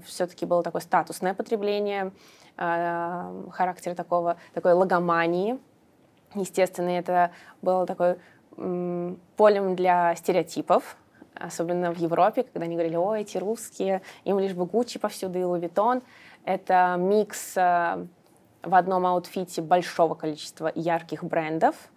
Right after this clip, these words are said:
А, но сейчас, по моим ощущениям, по моим наблюдениям, вот эта вот, э, мода на Гуччи повсюду, она потихоньку сходит на нет.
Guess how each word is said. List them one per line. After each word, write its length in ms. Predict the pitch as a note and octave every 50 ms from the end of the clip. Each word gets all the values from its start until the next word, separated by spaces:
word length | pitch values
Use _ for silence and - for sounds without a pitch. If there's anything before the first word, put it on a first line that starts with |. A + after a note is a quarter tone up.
| _ - - - - - _ _ _ _
А, 540 | - F#3 F3+ F3 F3+ F3 F3 F3 F3 F3 F3 F3
но 160 | F#3+ G3 G3+
сейчас, 680 | G3+ - - - - A3 A3 C#4+ A4+ - - - - - - -
по 80 | -
моим 400 | G#3 G3+ G3+ G#3 G#3 G#3 G3 F#3 E3
ощущениям, 580 | - F#3+ F#3 - F#3 - - A3 C#4+ E4 D4+ B3+
по 60 | A3+
моим 220 | G3 G3 G3+ G3
наблюдениям, 720 | F#3+ F#3+ F3+ F#3 F#3 F3 F3+ F#3+ G#3+ B3+ C#4+ D4 C#4 B3 - - - _ -
вот 100 | F3+ F#3
эта 160 | F#3 F#3 F#3+
вот, 260 | F#3 F#3 F3+ F3+ - F#3
э, 280 | F3+ F3+ F3+ F3+ - - _ _ _ -
мода 380 | F#3 F#3 F#3 F#3+ F#3+ F#3 F#3 F3+
на 560 | F3 F3 F3 F3 F3 E3+ E3+ F3+ F#3 F#3 G3
Гуччи 300 | F#3 F3 F#3+ F#3+ - F#3+
повсюду, 600 | - - F3 - - - A3 C#4 D4 G#4 F4 A#3+ -
она 160 | F#3 F#3 F#3+
потихоньку 420 | F#3 - F3 - - G#3 A3 A3 A3+
сходит 380 | - - - G3 F#3+ E3+ E3 -
на 120 | F3 E3+
нет. 320 | E3+ E3+ F3 F#3+ C#4 E4+